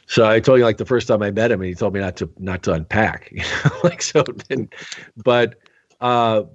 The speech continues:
he was always great. I, you know, whenever we did interviews and I did have conversations with him, it's just, I, I was never close, and I'm not gonna sit in a chair here and say, you know, "Oh yeah," because we just weren't. But but he was never, we never had an incident.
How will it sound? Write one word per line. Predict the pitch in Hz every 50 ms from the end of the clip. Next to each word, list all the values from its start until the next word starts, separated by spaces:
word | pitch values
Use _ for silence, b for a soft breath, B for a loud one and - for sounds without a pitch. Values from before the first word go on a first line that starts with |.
| - _ _ _ _ _ _ _ _
he | - 113
was | 113 110 95 120
always | 117 127 131 131 -
great. | - - 123 123 131 143 - -
I, | - 107 107 104 98 _ _ _
you | - 104 104
know, | 101 101 107
whenever | 107 101 98 104 104 110 107
we | 104 104
did | 90 104 104 101 92 87 -
interviews | 110 113 123 113 117 120 120 107
and | 101 87
I | 87 87
did | 85 87 98 87
have | 92 98 92
conversations | 92 - 95 95 90 92 90 - 117 113 117 - 117 110
with | 120 120 117
him, | 113
it's | 98 90 104
just, | 107 90
I, | 104 101
I | 101 92 101 104
was | 95 98 95 85 104
never | 101 98 98 95
close, | 90 - 120 110 92 87 -
and | 87 87
I'm | 90
not | 98 98 95 92
gonna | - 95 92 90
sit | - - - 110 104 -
in | - 98 92 95 95 95 95
a | 92
chair | 90 - - 110 107 110
here | 92 95 92 92
and | 92 87
say, | - 110 98 95 95 92 85 -
you | 98
know, | 92 87
"Oh | 95 123 117
yeah," | 98 101 113 98 87 87 - b b b b b b b b b
because | - 113 - 113 107 92 92
we | 104 104
just | 104 104 95 -
weren't. | 104 139 165 - - - -
But | 85 92 92 87 - _ _ _ -
but | 101 95 82 - -
he | - 110
was | 107 98 90 80
never, | 98 101 104 107 104 110 104
we | 104 104
never | 98 101 98 92
had | 92 95 90 85
an | 87 82
incident. | - 113 120 117 - 127 127 135 139 -